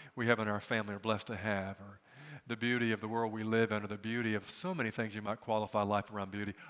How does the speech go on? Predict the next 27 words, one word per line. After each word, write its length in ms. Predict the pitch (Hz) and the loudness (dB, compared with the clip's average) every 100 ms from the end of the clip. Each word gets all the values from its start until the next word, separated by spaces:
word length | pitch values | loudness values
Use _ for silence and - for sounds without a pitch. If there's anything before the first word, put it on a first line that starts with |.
| - | -2
are 100 | 117 | 0
the 100 | 113 | 2
beauty 280 | 113 120 123 | 2 2 2
of 160 | 123 | 0
God, 480 | - 113 98 90 98 104 - - _ _ _ _ _ _ - - - - | 0 2 2 0 -8 -12 -14 -16 _ _ _ _ _ _ -20 -20 -20 -4
the 120 | 110 | -4
beauty 420 | 101 117 123 123 | 0 2 4 4
of 80 | 117 | 4
salvation, 800 | - 113 104 104 101 98 - 92 - - _ _ _ _ _ _ - - 165 - | 2 2 2 2 0 -2 -6 -8 -12 -20 _ _ _ _ _ _ -20 -20 -14 -2
the 100 | 117 | 0
beauty 380 | 117 123 139 127 | 4 6 6 6
of 120 | 113 | 6
what 140 | 117 | 2
it 120 | 113 | 2
is 320 | 117 123 131 - | 4 6 6 4
to 120 | 104 | 2
have 280 | 107 - - | 2 2 6
God 320 | 117 127 127 | 8 8 8
as 80 | 113 | 6
our 100 | 101 | 6
Heavenly 360 | 120 120 120 | 4 4 0
Father, 540 | 110 107 95 95 104 123 135 _ _ - - - | 2 2 4 0 -6 -14 -20 _ _ -20 -20 -10
the 80 | 127 | -4
beauty 240 | 113 127 123 | 2 6 6
of 80 | 123 - | 4 -2
belonging 560 | 139 120 120 123 127 127 | 2 6 6 6 0 0
to 240 | 131 123 | 4 4